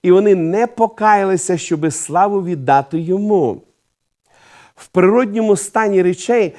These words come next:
сонце зігріває землю, людей, сприяє росту рослин, регулювання клімату і безлічі інших необхідних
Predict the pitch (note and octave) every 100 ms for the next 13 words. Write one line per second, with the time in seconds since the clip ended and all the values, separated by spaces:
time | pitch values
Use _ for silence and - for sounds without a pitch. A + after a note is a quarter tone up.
0 | - - - A3+ C4+ C4 - C#3+ - D3
1 | F3+ G3 G#3+ A3 A#3+ G3+ C#3+ D3+ D#3 B2+
2 | A2+ A2+ - D#3+ G#3+ F#3 E3+ D3+ C3 -
3 | - - G#3+ A3+ A3+ A3 G#3+ A3 - G3
4 | G3 - - C#3+ D#3 D3+ B2+ - - D3
5 | F3+ G3 G3 A3 A3+ G#3 G3+ E3 G3+ G3+
6 | F#3+ F#3 E3+ F#3 G3 D3+ D3+ A#3+ G3+ G#3+
7 | - G3 - G3 A3 - G3+ - F3+ D#3
8 | - - F#3+ F3+ F3